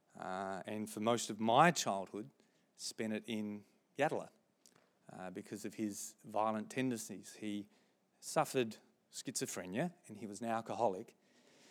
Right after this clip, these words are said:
But that was the example that my dad had growing up. And my dad learnt from that.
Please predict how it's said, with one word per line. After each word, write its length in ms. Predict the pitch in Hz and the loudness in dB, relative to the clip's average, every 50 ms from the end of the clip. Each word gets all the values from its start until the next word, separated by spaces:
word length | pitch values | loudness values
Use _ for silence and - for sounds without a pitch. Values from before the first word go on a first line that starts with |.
| - - - - - - - - - - _ _ _ _ _ _ _ _ - | -20 -20 -20 -20 -20 -20 -20 -20 -20 -20 _ _ _ _ _ _ _ _ 2
But 100 | - 123 | 6 6
that 140 | 190 208 254 | 8 8 8
was 100 | 254 247 | 8 8
the 80 | 254 | 8
example 420 | 220 143 156 156 151 151 127 127 127 | 8 8 6 6 6 4 2 0 -2
that 100 | 123 - | -2 0
my 240 | 127 131 131 135 123 | 2 4 4 4 6
dad 240 | 117 147 165 156 - | 6 6 4 4 2
had 300 | - - - - - - - - - - - - - - - - _ _ _ _ _ _ - | 0 -6 -8 -12 -18 -20 -20 -20 -20 -20 -20 -20 -20 -20 -20 -20 _ _ _ _ _ _ -4
growing 340 | - 127 113 107 98 101 95 | 0 2 4 4 2 0 -4
up. 140 | 85 82 - _ _ _ - _ _ _ _ _ _ _ _ _ _ _ _ _ _ _ _ _ _ _ - - _ _ _ _ _ _ - - | -8 -10 -14 _ _ _ -20 _ _ _ _ _ _ _ _ _ _ _ _ _ _ _ _ _ _ _ -20 -20 _ _ _ _ _ _ -16 -12
And 180 | - 104 101 | -8 -4 2
my 220 | 101 143 208 262 285 | 4 6 6 6 6
dad 400 | 202 135 104 85 92 113 135 - - - - - - _ _ _ _ _ _ _ _ _ _ _ _ _ | 4 2 0 -2 -4 -8 -10 -12 -16 -20 -20 -20 -20 _ _ _ _ _ _ _ _ _ _ _ _ _
learnt 300 | - 117 120 123 123 107 | 0 2 4 4 4 2
from 200 | - - - 95 | -2 -8 -8 -8
that. 160 | 87 - - | -8 -10 -12